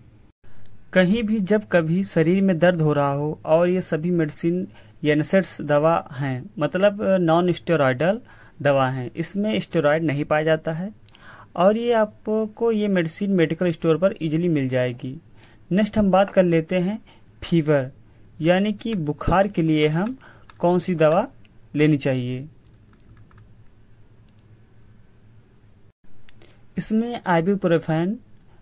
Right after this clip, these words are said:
पैरासिटामोल और Tylenol, Tylenol, तो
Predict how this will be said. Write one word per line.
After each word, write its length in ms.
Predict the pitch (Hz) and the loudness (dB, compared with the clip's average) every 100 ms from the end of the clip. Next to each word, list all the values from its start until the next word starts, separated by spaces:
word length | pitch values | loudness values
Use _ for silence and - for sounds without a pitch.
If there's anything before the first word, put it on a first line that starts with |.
| - - | -20 -2
पैरासिटामोल 840 | 160 170 175 185 180 160 156 175 226 - - - - - - - - - 135 | 2 2 0 -2 0 2 2 0 -4 -12 -20 -20 -20 -20 -20 -20 -20 -8 2
और 500 | 156 160 160 165 165 - | 4 6 6 4 0 0
Tylenol, 600 | 170 170 175 170 170 202 262 - - - - - - - - - - - - - - | 2 2 0 2 2 0 -4 -12 -20 -20 -20 -20 -20 -20 -20 -20 -20 -20 -20 -20 2
Tylenol, 500 | 165 170 180 175 208 - - - - - - - - - | 2 4 2 0 -2 -8 -20 -20 -20 -20 -20 -20 -20 -8
तो 580 | - 185 185 190 190 - | 0 2 4 2 0 -4